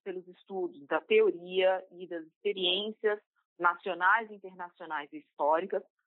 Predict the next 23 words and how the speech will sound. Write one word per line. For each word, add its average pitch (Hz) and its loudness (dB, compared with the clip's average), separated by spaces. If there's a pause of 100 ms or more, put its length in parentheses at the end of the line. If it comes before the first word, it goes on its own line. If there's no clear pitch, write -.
(140)
de 160 -12
que 208 -2
o 190 -2
caminho 202 0
pra 269 2
liberdade 185 -2
econômica 175 -10
é 185 0
o 190 -4
melhor 185 2
caminho, 185 -8 (160)
não 226 -6
pra 311 -4
um 285 -4
grupo 233 -6
pequeno 208 -2
de 202 -18
pessoas, 175 2
um 180 -4
grupo 185 -2
específico 220 -4
de 196 -6
pessoas, 127 -4